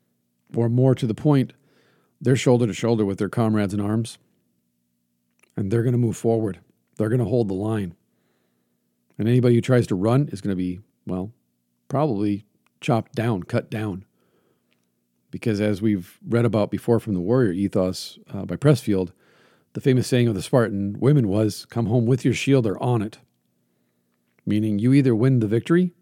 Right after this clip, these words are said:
and you come home and receive the accolades, or you die. But if you come home without your shield, if you come home in defeat because you ran away, you surrendered, you lost the fight, and you didn't die in the fight,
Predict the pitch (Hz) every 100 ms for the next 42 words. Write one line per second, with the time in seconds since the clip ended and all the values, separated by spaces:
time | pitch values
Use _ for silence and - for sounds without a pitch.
0 | - 95 107 - 110 123 123 107 - 117
1 | 104 117 170 160 180 170 - _ _ _
2 | - 110 123 107 117 110 82 - _ _
3 | _ _ _ _ _ _ _ _ _ _
4 | 98 92 131 139 143 151 139 107 143 123
5 | 120 107 113 - 110 113 143 - _ _
6 | _ _ _ - 147 127 135 98 123 131
7 | 104 90 - 143 180 - - - 113 90
8 | 120 113 120 110 95 123 139 131 - 90
9 | 107 127 143 143 - 110 117 117 - -
10 | 120 143 - 104 117 120 82 95 113 151
11 | 151 156 175 190 -